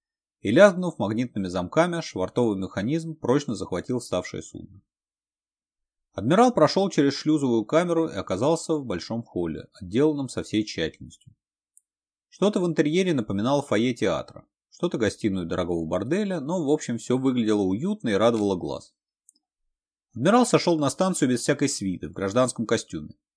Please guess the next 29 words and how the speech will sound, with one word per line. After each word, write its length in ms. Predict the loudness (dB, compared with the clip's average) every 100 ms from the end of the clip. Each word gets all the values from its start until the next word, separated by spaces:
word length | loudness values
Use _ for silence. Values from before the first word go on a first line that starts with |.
| _ _ _ _
Он 120 | -4 -2
не 60 |
хотел 360 | 2 4 4 6
выглядеть 520 | 6 4 4 2 -2
излишне 440 | -4 0 0 0
официальным, 640 | -4 -4 -2 0 0 -4 -8
понимая, 340 | -4 0 0
что 180 | 0 0
от 120 | 0
результата 500 | 0 -2 0 0 2
его 160 | 0 0
разговора 460 | 0 0 2 0
с 20 | -2
Шиллером 640 | -2 -2 0 -2 -4 -4
зависит 420 | -2 -2 -4 -8
многое. 460 | -6 -6 -8 -14 -20 _ _ _ _ _ _ _ _ _ _ _ _ _ -6
«Добро 260 | 2 2
пожаловать 440 | 6 8 8 6 2
на 100 | 0
станцию 360 | 0 0 0
Квадро, 380 | 0 6 6 4
сэр», 360 | 0 -2 -2 -6 _ -6
улыбнулась 520 | -4 -2 0 -2 -2
милая 260 | 0 0
девушка 440 | 0 0 0 -2 -10
в 40 |
синем 300 | -6 -4 -2
деловом 300 | -2 -2 -4
костюме. 500 | -6 -10 -10 -12 -12